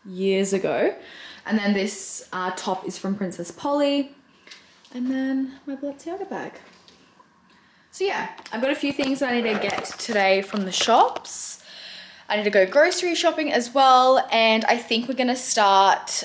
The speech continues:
um, actually taking all the stuff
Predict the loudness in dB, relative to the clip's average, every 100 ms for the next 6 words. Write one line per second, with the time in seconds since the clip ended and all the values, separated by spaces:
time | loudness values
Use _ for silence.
0 | 2 4 6 4 -2 -10 -12 -8 -6 -6
1 | -2 -2 -4 -10 _ _ _ -8 -2 -2
2 | -2 -6 -4 -4 -4 -8 -4 2 4 4
3 | 2 -12 -20